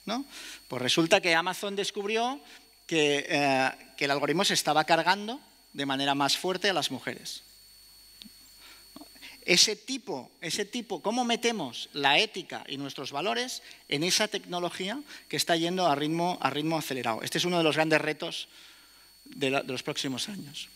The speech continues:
¿no? Ahora tenemos cosas como esto, ¿eh? En China, el concepto de la ética también es distinto, ¿eh? Entonces, eh, tienes, en China están,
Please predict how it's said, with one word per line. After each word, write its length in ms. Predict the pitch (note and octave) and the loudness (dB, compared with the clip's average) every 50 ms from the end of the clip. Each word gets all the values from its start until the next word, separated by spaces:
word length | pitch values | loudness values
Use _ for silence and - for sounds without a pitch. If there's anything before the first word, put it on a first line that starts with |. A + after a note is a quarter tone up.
| - - - | -20 -18 -14
¿no? 160 | - C4 C4+ - - - - - - - - - - - - | -12 -12 -12 -14 -18 -18 -16 -16 -16 -16 -18 -20 -20 -6 2
Ahora 120 | - - G3 | 4 4 4
tenemos 320 | - F3+ F#3 A3 A#3+ - - | 4 0 -6 -4 -6 -4 -4
cosas 280 | - A#3 B3+ C#4 - | -4 -2 -2 -2 -2
como 180 | - F#3+ E3+ G#3+ | -2 -2 -2 -2
esto, 320 | B3+ - - F3 C#3+ B2 - - - _ _ _ _ - | -4 -4 -4 -6 -8 -8 -10 -18 -20 _ _ _ _ -4
¿eh? 180 | F3 A3 C4+ C#4+ - - - - - - _ _ _ _ _ _ _ _ _ _ _ _ _ _ - | -2 -2 -2 -4 -8 -14 -20 -20 -20 -20 _ _ _ _ _ _ _ _ _ _ _ _ _ _ -4
En 200 | - C#3 C#3 C3 | -2 -2 -2 2
China, 440 | - - G#3+ A3+ A#3 B3 B3+ D4+ F4+ F#4+ - - - - - - _ _ _ - - _ _ _ - - _ _ - - _ _ - | 2 2 4 4 4 4 4 4 2 -2 -8 -20 -20 -20 -20 -20 _ _ _ -20 -20 _ _ _ -20 -20 _ _ -20 -20 _ _ -4
el 100 | - D#3 | -4 -2
concepto 280 | - D3 B2+ D#3 D#3+ F3 | -2 -2 -2 0 4 4
de 60 | F3 | 4
la 20 | |
ética 200 | F3 F3 A3 A3+ | 4 4 0 -2
también 200 | A3+ G3 F3 E3+ | -2 -2 -2 -2
es 60 | D3+ D3 | -2 -2
distinto, 440 | D3 - - C4+ B3 G3 D3 C3 - C3 - - _ _ _ _ _ _ _ - | -2 -2 -2 -4 -4 -4 -6 -10 -12 -16 -20 -20 _ _ _ _ _ _ _ -14
¿eh? 140 | E3 G3 - - - - - - - - - - | -12 -12 -14 -16 -20 -20 -20 -20 -20 -20 -14 -6
Entonces, 280 | - D#3+ - - - - - - | -2 0 0 0 0 -2 -6 0
eh, 260 | D#3+ D#3 D3 C#3 C#3 - - - - | 2 4 6 6 4 2 0 -4 -8
tienes, 300 | - D#3 D#3+ F#3 F3 - | -6 -4 0 0 0 0
en 220 | D#3+ - D3 C#3+ | 0 -2 -4 -2
China 360 | - - G3 G3 A3 A3+ - - | -2 0 2 2 2 2 2 0
están, 400 | D#3+ D#3 - F#3 F3 F#3 - - | -6 -6 -4 -4 -4 -4 -6 -12